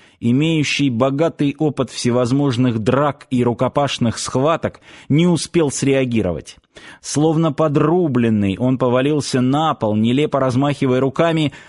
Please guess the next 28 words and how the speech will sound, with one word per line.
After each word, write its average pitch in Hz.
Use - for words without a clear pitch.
но 151
так 175
и 180
не 180
сумел 170
сгруппироваться, 131
и 185
врезался 160
лбом 147
в 135
гранитные 135
плиты. 95
Еще 127
до 160
того, 170
как 123
его 135
тело 143
шмякнулось 139
на 123
платформу, 156
девушка 180
сорвалась 160
с 131
места, 180
спрыгнула 143
на 139
рельсы 170